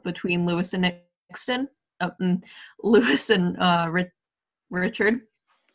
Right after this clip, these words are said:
Yeah, Nixon and Winters. Um, and, like, I think that, like, they really are, like, the center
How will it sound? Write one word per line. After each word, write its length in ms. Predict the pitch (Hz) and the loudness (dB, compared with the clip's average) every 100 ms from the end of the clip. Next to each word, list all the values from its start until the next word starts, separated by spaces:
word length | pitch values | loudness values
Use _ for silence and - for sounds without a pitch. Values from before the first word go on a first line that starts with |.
| _ _ - - _ - | _ _ -20 -20 _ 0
Yeah, 240 | 175 180 - - - _ - | 2 2 -4 -20 -20 _ -6
Nixon 360 | 190 185 196 | -6 -2 -2
and 220 | 196 190 | 0 0
Winters. 500 | 180 175 180 180 233 - - - - | 0 0 -2 -2 -4 -14 -20 -20 -6
Um, 600 | - 185 175 165 170 185 - _ _ _ _ _ _ _ 196 | 2 4 4 2 -2 -4 -8 _ _ _ _ _ _ _ 2
and, 640 | 190 190 185 185 185 185 | 4 4 4 2 0 -2
like, 300 | - 190 190 - | 0 0 0 -2
I 340 | 190 202 220 - - - | 0 2 -2 -6 -20 -6
think 600 | 202 190 196 226 - - - _ - | -4 -2 -4 -6 -14 -18 -20 _ -8
that, 680 | 190 190 180 180 175 - _ _ _ _ _ | 0 4 4 4 2 -2 _ _ _ _ _
like, 300 | 202 190 175 240 226 | -2 2 0 -2 0
they 420 | 185 185 185 - _ _ _ _ - | 2 4 2 -2 _ _ _ _ -10
really 480 | 196 185 185 190 185 | -2 0 2 4 2
are, 640 | 170 170 170 170 170 175 _ _ _ _ _ - | 2 4 6 6 2 -2 _ _ _ _ _ -4
like, 280 | 190 185 - | 0 0 -2
the 220 | 180 190 185 | -2 0 0
center 1000 | - - 175 175 - 220 180 175 165 | -4 -2 0 0 -2 -4 -2 -2 -4